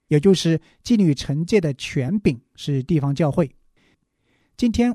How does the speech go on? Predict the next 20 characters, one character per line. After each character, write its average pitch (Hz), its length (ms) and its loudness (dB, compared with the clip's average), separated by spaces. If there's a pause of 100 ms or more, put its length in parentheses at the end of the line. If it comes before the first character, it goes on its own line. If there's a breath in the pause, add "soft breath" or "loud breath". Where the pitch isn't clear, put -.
我 156 100 -2
们 143 160 0
来 135 120 -4
到 165 140 -2
这 170 100 -6
个 156 140 -4
系 - 160 -8
列 185 180 -2
课 165 240 -4
程 135 300 -10
的 131 220 -4
第 185 120 -2
四 202 220 -4
讲， 123 240 -10 (300)
你 139 160 0
的 120 180 -4
工 104 420 -2
作 135 380 -2
描 117 340 -8
述。 - 280 -8